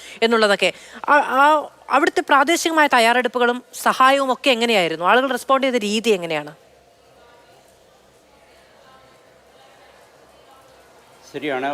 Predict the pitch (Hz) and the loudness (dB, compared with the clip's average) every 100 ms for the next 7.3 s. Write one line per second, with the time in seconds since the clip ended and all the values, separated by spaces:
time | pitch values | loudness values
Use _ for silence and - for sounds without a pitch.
0 | 135 127 131 139 135 - 123 127 151 131 | -4 0 2 4 2 0 -2 2 2 4
1 | 123 135 143 156 156 156 151 147 143 143 | 4 4 2 2 2 2 0 0 0 0
2 | - 127 123 139 127 135 131 123 123 127 | -2 -2 2 0 0 -2 0 0 0 -2
3 | 123 123 123 117 104 120 123 123 120 113 | -2 -2 0 0 0 -2 0 0 0 0
4 | 113 110 110 120 107 98 113 - - - | -2 -2 0 2 2 -2 -4 -8 -20 -20
5 | - - - 165 - 180 196 196 190 180 | -20 -20 -8 -6 -2 0 2 2 2 0
6 | 147 160 180 165 160 156 135 139 135 - | 0 -2 -2 -2 0 0 0 -2 -6 -12
7 | - - 143 | -20 -6 -2